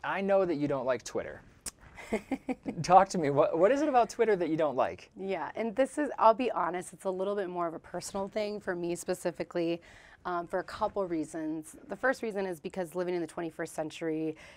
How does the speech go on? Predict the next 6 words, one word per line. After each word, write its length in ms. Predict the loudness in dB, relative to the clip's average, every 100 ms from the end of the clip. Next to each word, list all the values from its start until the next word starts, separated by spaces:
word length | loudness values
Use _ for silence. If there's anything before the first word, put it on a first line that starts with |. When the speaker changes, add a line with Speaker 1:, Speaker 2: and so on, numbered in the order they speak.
| -8
Speaker 2:
and 100 | -4
with 160 | -4 0
all 160 | -2
this 140 | -2 -6
digital 320 | -6 -4 -6
transformation, 1160 | -4 -6 -6 -4 -4 -4 -4 -2 -2 -2 -4